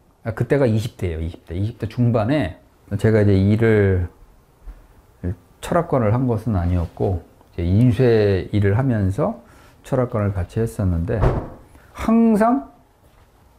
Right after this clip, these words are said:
입꼬리가 내려가 있었어요, 입꼬리가. 예. 이렇게요.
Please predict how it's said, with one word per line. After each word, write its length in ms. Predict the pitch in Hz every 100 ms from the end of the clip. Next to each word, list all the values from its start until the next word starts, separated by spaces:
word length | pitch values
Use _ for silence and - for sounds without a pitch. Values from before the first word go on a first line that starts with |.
| _ -
입꼬리가 400 | 196 214 180 175
내려가 360 | 131 123 107
있었어요, 440 | 92 - 85 - 85
입꼬리가. 540 | 92 - 87 85 - - 98
예. 100 | 95 - _ _ _ _ - -
이렇게요. 380 | 110 104 90